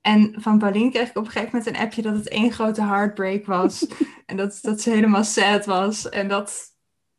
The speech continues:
Speaker 1: het één groot tranendal was eigenlijk. Dus het heeft wel, het heeft de gemoederen
Speaker 2: Ja.
Speaker 1: wel bezig gehouden,
Speaker 2: Niet
Speaker 1: dit
Speaker 2: met elk
Speaker 1: boek.
Speaker 2: boek. Ehm, ik denk dat ik even een palate cleanser nodig heb van deze palate cleanser zometeen. <laughs> Ik was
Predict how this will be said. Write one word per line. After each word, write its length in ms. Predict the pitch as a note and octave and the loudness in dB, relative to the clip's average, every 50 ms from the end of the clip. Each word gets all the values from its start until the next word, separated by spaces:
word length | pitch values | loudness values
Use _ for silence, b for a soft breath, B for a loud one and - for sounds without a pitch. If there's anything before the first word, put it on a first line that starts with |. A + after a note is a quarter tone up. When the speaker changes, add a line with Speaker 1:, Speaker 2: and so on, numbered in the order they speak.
| _ _ _ _ _ _ | _ _ _ _ _ _
Speaker 1:
het 180 | - A3 - | -8 -8 -6
één 200 | - - A3 B3 | -2 0 0 0
groot 240 | A#3+ - G#3+ G#3 G#3 - | 2 2 0 -2 0 -2
tranendal 680 | B3 G#3 G#3 G#3+ A#3 A#3 A3 G3+ F#3 F3+ E3+ E3+ F3 | -2 0 2 2 2 2 0 -2 -4 -4 -6 -4 -6
was 320 | F3 F3 E3+ G3 G#3 - - | -6 -6 -6 -8 -10 -12 -12
eigenlijk. 500 | - - - F#3+ F#3 - G3+ F#3+ G3 G#3 | -10 -8 -8 -8 -8 -8 -10 -12 -8 -6
Dus 140 | G#3 A3 G#3+ | -6 -6 -6
het 80 | A3 - | -6 -2
heeft 240 | A#3 B3 C#4+ C#4+ - | 0 0 0 0 0
wel, 380 | B3+ A#3+ B3 C4 C4+ C4 C4 | 2 2 4 4 2 2 0
het 160 | - B3 - | -6 -8 -8
heeft 220 | - A#3+ C4+ C#4+ - | -4 -4 -4 -2 -2
de 80 | C#4+ | -6
gemoederen 400 | B3 - A#3 G#3 A#3 C#4+ C#4+ B3+ | -4 0 2 2 4 4 4 2
Speaker 2:
Ja. 60 | A3+ G#3 | 2 2
Speaker 1:
wel 140 | G#3+ G#3 | 0 0
bezig 420 | G3+ G3+ G3+ G#3 A3 - - - - | 0 0 -2 -2 -2 -2 -6 -10 -8
gehouden, 360 | - F#3 F#3 F3 F3+ F3 - | -8 -4 -2 0 0 4 6
Speaker 2:
Niet 160 | B3+ D4+ F#3+ | 6 8 8
Speaker 1:
dit 100 | D#4 C#4 A3+ | 8 6 6
Speaker 2:
met 80 | A3 | 6
elk 160 | G3+ A#3 C#4+ | 6 6 8
Speaker 1:
boek. 100 | C4+ D4 | 8 8
Speaker 2:
boek. 280 | F4 G4+ - - - - - - - - - | 8 8 6 4 -2 -6 -12 -16 -14 -4 0
Ehm, 380 | A3 A3+ A3 G#3+ G#3+ G#3+ G#3 G#3+ | 2 2 4 2 2 0 -2 -4
ik 80 | A#3+ - - _ _ _ _ _ _ | -6 -10 -16 _ _ _ _ _ _
denk 220 | _ - G#3 G#3 G3 | _ -4 -2 -2 -2
dat 140 | A3 G#3 A3+ | -2 -2 -2
ik 120 | G#3+ - | -2 -4
even 320 | A#3 A3 G#3+ A3 - A3 | 0 0 0 2 2 -2
een 120 | G#3+ G#3 G3 | -2 -2 0
palate 260 | - G#3 A3+ B3 A#3+ | 0 0 0 0 -2
cleanser 360 | - B3 A3+ A3 G#3 - G#3+ | -2 -2 -2 -2 -2 -2 -2
nodig 240 | G#3 G3+ G#3 G3+ G3+ | 0 2 0 0 0
heb 140 | - G3+ - | -4 -4 -4
van 120 | - G#3 | -2 -2
deze 220 | F#3+ G3 G3 - - | -2 -2 -2 -4 -6
palate 240 | - G#3+ B3+ B3+ | -6 -6 -6 -6
cleanser 300 | - - C#4 C4+ C4+ C#4 | -6 -4 -4 -2 -2 0
zometeen. 480 | B3+ C4+ C4+ C4 C4 - C4+ C#4+ E4 _ b b b b b b b b _ | 0 0 0 0 0 -2 -6 -8 -8 _ b b b b b b b b _
<laughs> 1200 | - - - - - - - - - - _ - - - _ - _ - F4+ - - - - - - | -6 -6 -6 -6 -8 -10 -10 -10 -12 -2 _ -2 -2 -2 _ -16 _ -4 -4 -4 -4 -14 -16 -16 -6
Ik 60 | - | -6
was 200 | - G3+ - | -6 -6 -6